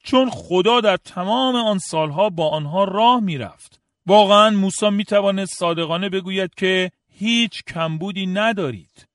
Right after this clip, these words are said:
چقدر عالی است! و همچنین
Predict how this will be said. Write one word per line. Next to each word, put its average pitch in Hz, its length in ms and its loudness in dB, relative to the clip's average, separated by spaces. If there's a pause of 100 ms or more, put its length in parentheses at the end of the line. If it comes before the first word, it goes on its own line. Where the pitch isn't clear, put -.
(200)
چقدر 214 760 0 (100)
عالی 156 540 0
است! - 440 -10 (580)
و 151 40 0
همچنین 185 600 2